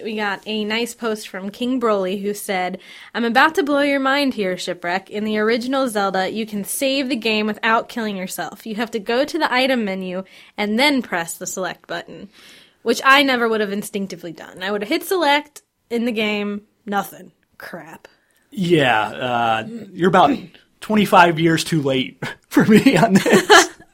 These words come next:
Speaker 2: Or
Speaker 1: Now you know. It's one of
Speaker 2: yeah,
Speaker 1: those now
Speaker 2: where,
Speaker 1: you know
Speaker 2: where were you,
Speaker 1: segments.
Speaker 2: like, when I was, like, seven or something? Whenever I was playing this game.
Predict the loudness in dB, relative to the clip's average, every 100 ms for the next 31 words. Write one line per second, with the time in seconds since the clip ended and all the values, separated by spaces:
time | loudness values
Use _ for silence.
0 | _ -12 -10 -14 -18 -20 -10 0 4 8
1 | 8 6 4 2 2 0 -4 -6 2 6
2 | 8 8 4 6 6 6 8 6 6 4
3 | 4 2 2 2 0 0 0 0 -4 -4
4 | 0 0 -2 -8 -8 -10 -10 -12 -4 0
5 | 2 2 2 0 -4 -4 -8 -8 -8 -8